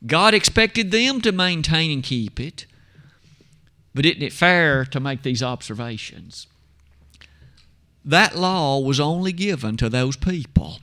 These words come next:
That is to say, to those who were the descendants of Abraham through Jacob. Not a Gentile that has ever lived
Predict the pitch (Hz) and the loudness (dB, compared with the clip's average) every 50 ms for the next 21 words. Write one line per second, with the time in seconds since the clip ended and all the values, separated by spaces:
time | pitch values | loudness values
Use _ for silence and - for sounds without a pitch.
0 | _ _ - 135 117 147 170 196 202 208 196 - - 214 - - 214 214 202 156 | _ _ -10 -4 -2 0 0 0 -2 -4 -6 -6 -6 -6 -6 -6 -6 -8 -6 -6
1 | 123 123 135 139 - 131 117 110 127 139 156 170 185 196 208 220 220 202 - 185 | -6 -6 -6 -6 -6 -8 -6 -4 -4 -4 -2 -2 -4 -4 -4 -4 -4 -4 -2 -2
2 | 175 185 175 185 180 185 - - - 202 180 156 147 147 156 156 - - 120 117 | -2 -2 -4 -4 -2 0 0 0 0 0 -2 -4 -6 -8 -10 -10 -8 -8 -6 -6
3 | 127 135 156 185 190 170 175 165 165 175 180 175 160 - 175 170 160 160 151 143 | -4 -4 -4 -4 -6 -6 -4 -4 -4 -4 -4 -6 -6 -8 -8 -6 -4 -4 -4 -4
4 | 131 120 - - - - 98 110 - _ _ _ _ - - - - - _ _ | -4 -8 -8 -8 -10 -10 -10 -12 -20 _ _ _ _ -20 -20 -20 -20 -20 _ _
5 | _ _ _ _ _ _ _ _ - 147 160 160 156 151 127 143 175 196 208 202 | _ _ _ _ _ _ _ _ -2 0 2 4 4 4 4 6 4 4 4 2
6 | 175 170 175 185 190 196 208 214 214 196 170 147 139 147 175 185 185 190 190 190 | 0 2 4 4 4 4 4 4 4 2 2 2 2 0 -2 -2 -4 -6 -6 -6
7 | 190 185 160 113 - - - - - - - - | -6 -8 -10 -12 -14 -16 -20 -20 -20 -20 -20 -20